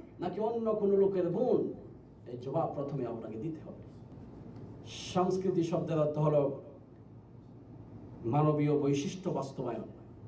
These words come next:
আপনারাই বলুন, যারা বলে, যদি তারা বলে,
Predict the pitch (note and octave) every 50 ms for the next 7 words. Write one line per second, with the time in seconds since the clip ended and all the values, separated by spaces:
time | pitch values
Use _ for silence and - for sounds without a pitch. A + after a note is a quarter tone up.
0 | - - - - - - - - - - - - - - - - - - - -
1 | - - - B2+ - D3+ D#3 G3 G#3 G#3 G3 F#3+ G3 F#3+ F3+ E3 C#3+ - - -
2 | - - - - - - - - - - - - - - - - - - - -
3 | - - - - - - - - - C#3+ C#3 C#3 C#3 C#3 D3+ D#3 D#3+ E3 D3+ -
4 | - - - - - - - - - - - - - - - - - - - -
5 | - - - - - - D3 E3+ E3+ F3 E3+ E3 D3 D3 C#3 C3+ C#3+ D3 D3 C#3+
6 | - -